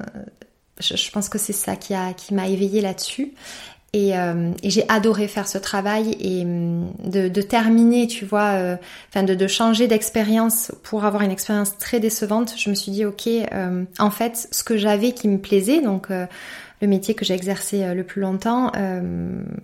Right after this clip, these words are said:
je ne le retrouverai pas. Donc vraiment, j'ai eu ce, je me suis dit, prends, euh, du temps pour toi, pour savoir ce que tu veux exactement. Et, euh, et vraiment, c'est venu, euh,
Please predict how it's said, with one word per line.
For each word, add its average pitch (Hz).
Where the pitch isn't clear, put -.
je 196
ne 202
le 202
retrouverai 180
pas. 226
Donc 202
vraiment, 240
j'ai 226
eu 220
ce, 214
je 208
me 214
suis 208
dit, 233
prends, 262
euh, 202
du 190
temps 254
pour 247
toi, 233
pour 233
savoir 202
ce -
que -
tu 202
veux 196
exactement. 208
Et, 185
euh, 170
et 208
vraiment, 220
c'est 226
venu, 214
euh, 180